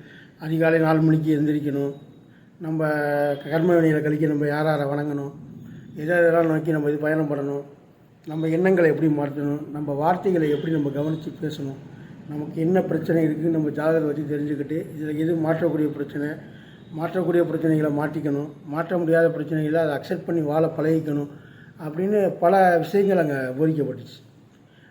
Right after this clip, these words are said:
அதை தொடர்ந்து நான் அடிப்படை வகுப்பு நல்லபடியா படிச்சு முடிச்ச பிறகு, மேற்கொண்டு எனக்கு இருந்த அந்த ஜோதிட ஆர்வத்தினால, இது மேற்கொண்டு இந்த ஏ எல் பி குடும்பத்தோட தொடர்பு இருக்கணுங்கிற ஒரு ஆசையினால,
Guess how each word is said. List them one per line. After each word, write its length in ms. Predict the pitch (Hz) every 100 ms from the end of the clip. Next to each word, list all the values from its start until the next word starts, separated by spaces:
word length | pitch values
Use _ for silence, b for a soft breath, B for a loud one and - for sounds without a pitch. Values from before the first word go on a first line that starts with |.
| b
அதை 260 | 160 170 175
தொடர்ந்து 440 | 180 190 202 214
நான் 100 | 190
அடிப்படை 340 | 165 175 190 185
வகுப்பு 200 | 165 151
நல்லபடியா 360 | 156 165 160
படிச்சு 320 | 147 147 147
முடிச்ச 360 | 147 139 131 139
பிறகு, 460 | 131 139 170 208 B B _
மேற்கொண்டு 460 | 170 196 196 208 196
எனக்கு 200 | 170 160
இருந்த 180 | 165
அந்த 240 | 165 151 147
ஜோதிட 220 | 170 170
ஆர்வத்தினால, 500 | 151 147 139 139 156
இது 140 | 165 143
மேற்கொண்டு 480 | 156 165 180 170
இந்த 200 | 165 147
ஏ 80 | 143
எல் 140 | 165 160
பி 80 |
குடும்பத்தோட 500 | 147 151 147 143 151
தொடர்பு 300 | 151 147 156
இருக்கணுங்கிற 420 | 151 156 151 143 131
ஒரு 100 | 135
ஆசையினால, 480 | 139 143 127 123